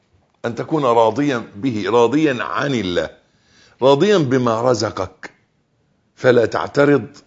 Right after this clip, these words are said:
ولا تتطلب المزيد ولا تتشوف ولا تضجر، وإنما راضي عن الله بما ابتلاك به،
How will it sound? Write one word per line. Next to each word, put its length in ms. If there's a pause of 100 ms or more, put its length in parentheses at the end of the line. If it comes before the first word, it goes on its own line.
(600)
ولا 280
تتطلب 680
المزيد 400
ولا 200
تتشوف 800 (680)
ولا 300
تضجر، 680 (840)
وإنما 540
راضي 520 (560)
عن 320
الله 400 (440)
بما 520 (720)
ابتلاك 540
به، 220